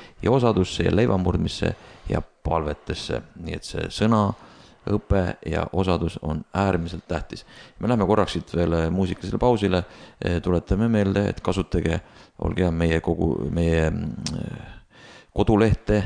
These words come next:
eh, ja saatke siis küsimusi raadiokülalisele või eestpalvesoove,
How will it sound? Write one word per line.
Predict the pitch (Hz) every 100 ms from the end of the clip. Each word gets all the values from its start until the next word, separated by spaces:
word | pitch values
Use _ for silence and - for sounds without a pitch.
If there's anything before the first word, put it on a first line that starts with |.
| - - -
eh, | 92 87
ja | 85
saatke | 87 85 - - 85
siis | 82 80 -
küsimusi | 90 90 101 113 110
raadiokülalisele | 107 101 - 101 92 90 87 85
või | 85 82 80 78
eestpalvesoove, | 92 - 92 87 - 92 85